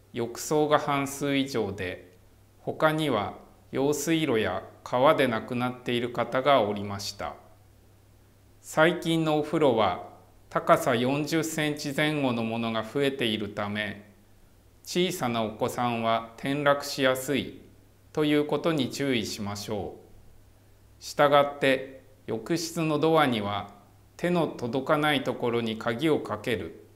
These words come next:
浴槽の残り湯は抜く、特に二歳になるまでは気をつけて行いましょう。二、三センチの水深があるだけで、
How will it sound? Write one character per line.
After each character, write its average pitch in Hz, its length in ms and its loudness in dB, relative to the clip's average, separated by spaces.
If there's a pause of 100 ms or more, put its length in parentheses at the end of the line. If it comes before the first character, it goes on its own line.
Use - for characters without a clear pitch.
(580)
浴 123 280 -4
槽 156 240 2
の 151 160 0
残 139 320 0
り 151 160 0
湯 151 80 2
は 107 160 0
抜 110 200 -4
く、 127 400 -4 (640)
特 190 260 0
に 127 160 2
二 135 200 -2
歳 165 260 2
に 120 140 0
な 120 120 0
る 113 80 -2
ま 110 200 -2
で 104 100 -4
は 107 320 -2 (440)
気 - 140 -4
を 143 120 2
つ - 120 -10
け 151 140 2
て 139 480 0 (240)
行 127 240 -4 (140)
い 113 80 -2
ま 110 120 0
し 107 140 -6
ょ 90 260 -4
う。 - 60 -18 (1040)
二、 120 120 -4
三 170 260 2
セ 180 220 0
ン 180 100 -2
チ 156 140 -4
の 110 180 -2 (220)
水 143 280 -4
深 143 300 -2
が 139 140 4
あ 139 40 6
る 131 140 2
だ 107 120 -2
け 113 160 -4
で、 95 340 -6